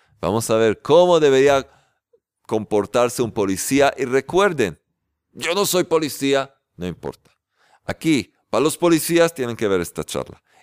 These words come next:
Y los que no son policía tienen que saber que sí son policía. En tu hogar, muchas veces, tienes que servir como policía frente a tus hijos, ver que se compartan, comportan como se debe.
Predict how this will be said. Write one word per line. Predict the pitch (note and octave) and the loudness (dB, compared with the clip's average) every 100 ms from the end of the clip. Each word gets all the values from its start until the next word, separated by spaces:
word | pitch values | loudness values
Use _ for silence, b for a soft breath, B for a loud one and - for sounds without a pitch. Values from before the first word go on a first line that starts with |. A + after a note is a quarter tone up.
| b | b
Y | |
los | A2 G#2 | -2 -2
que | - | -2
no | C#3 | -2
son | F3+ F#3 | -2 -2
policía | E3 E3+ E3+ E3+ | -2 -2 -2 -2
tienen | E3 F3 | -4 -4
que | F3+ | -4
saber | F3+ F#3 | -4 -4
que | - C4 | -4 -4
sí | - E4 | -2 0
son | D4+ F#3+ | -2 -2
policía. | E3+ D#3 - A3+ E3 _ b b | -2 -2 -4 -8 -10 _ b b
En | - D3 | -8 -6
tu | E3+ | 2
hogar, | F3+ E3+ D#3+ E3 | 4 4 4 4
muchas | F3 E3+ F3 D#3 | 2 -4 -4 -2
veces, | C#3+ C#3 E3 - _ _ _ | -4 -2 -6 -8 _ _ _
tienes | - A2+ C3+ - | -6 -4 -4 -6
que | C#3+ | -6
servir | - G#2+ G2+ | -4 -2 -2
como | G2 G#2 G#2 | -4 -6 -4
policía | A#2+ C#3+ - G#3+ D4+ - _ _ _ _ _ _ | -2 -2 -2 -2 -2 -6 _ _ _ _ _ _
frente | - D#2 G#2+ | -14 -8 -8
a | |
tus | A2 C#3 - | -6 -6 -2
hijos, | G#3 F3+ F3 D#3 _ _ _ _ _ _ - | -2 -2 -4 -6 _ _ _ _ _ _ -10
ver | D#2 | -10
que | - - | -8 -12
se | - | -8
compartan, | A#2 B2 E3+ F3+ F#3 - | -6 -2 -2 0 -2 -4
comportan | - C#3 F3+ F#3+ F#3+ | -8 -4 -2 -2 -2
como | F3+ E3+ | -2 -4
se | D#3+ D#3+ | -4 -2
debe. | D#3 D3 | -2 -2